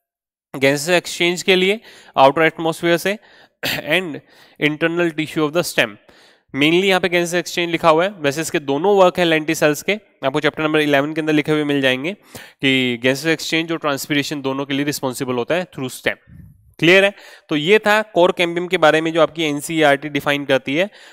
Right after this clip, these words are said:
प्रॉपर। अब जो है एक छोटा सा पॉइंट मैं आपसे डिस्कस करना चाह रहा हूँ, वो पॉइंट आप अच्छे से देखें। क्या है वो पॉइंट? <clears throat> जिसके अंदर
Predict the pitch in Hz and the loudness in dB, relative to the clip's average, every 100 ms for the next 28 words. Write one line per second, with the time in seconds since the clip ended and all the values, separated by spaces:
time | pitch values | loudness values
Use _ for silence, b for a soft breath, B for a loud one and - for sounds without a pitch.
0 | B 135 117 110 95 _ b b b b | B 0 0 -2 -4 _ b b b b
1 | b _ - 190 196 180 202 190 196 - | b _ 0 0 0 0 4 4 2 -2
2 | 190 180 175 185 170 165 170 165 156 165 | -2 0 0 0 0 0 2 2 2 -2
3 | 147 - 156 160 156 151 131 139 202 - | -4 -4 -2 0 0 2 2 2 -4 -12
4 | 139 127 139 143 147 143 139 143 151 123 | -12 -2 0 4 2 2 -4 -6 -2 -2
5 | 120 175 - _ _ 151 147 160 160 156 | -2 -4 -6 _ _ 4 4 4 0 -2
6 | 156 180 - _ - - - 143 147 - | -4 -4 -10 _ -8 -8 -8 -10 -8 0
7 | 190 156 135 156 | 0 0 2 2